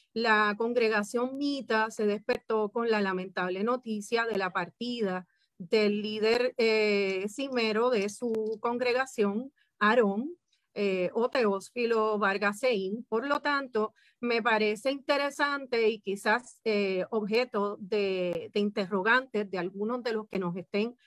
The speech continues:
acompañando esta noche a través de las redes sociales,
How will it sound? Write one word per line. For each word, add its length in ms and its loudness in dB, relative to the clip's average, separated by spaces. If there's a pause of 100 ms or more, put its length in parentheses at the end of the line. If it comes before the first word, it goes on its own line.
(180)
acompañando 840 0
esta 460 2
noche 460 -2
a 80 -4
través 340 -2
de 100 0
las 160 2
redes 280 0
sociales, 640 0